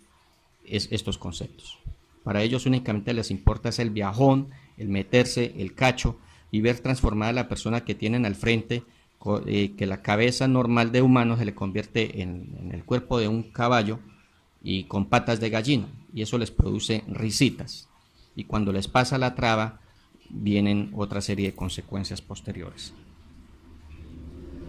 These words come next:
Las drogas son igual de malas para quien las consume como para las personas que lo rodean. Si fuera bueno,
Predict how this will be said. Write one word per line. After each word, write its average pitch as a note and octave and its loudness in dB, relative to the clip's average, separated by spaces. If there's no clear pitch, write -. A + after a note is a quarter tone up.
Las A2+ 2
drogas D3 4
son D3 8
igual C#3 6
de C#3 6
malas C3+ 6
para - -4
quien G#2 2
las G2+ 0
consume G#2+ 6
como G2+ -2
para G2 -2
las G2+ -6
personas A2 0
que G#2+ -4
lo G2+ 0
rodean. G2 -2
Si - -12
fuera B2+ 2
bueno, C#3+ 4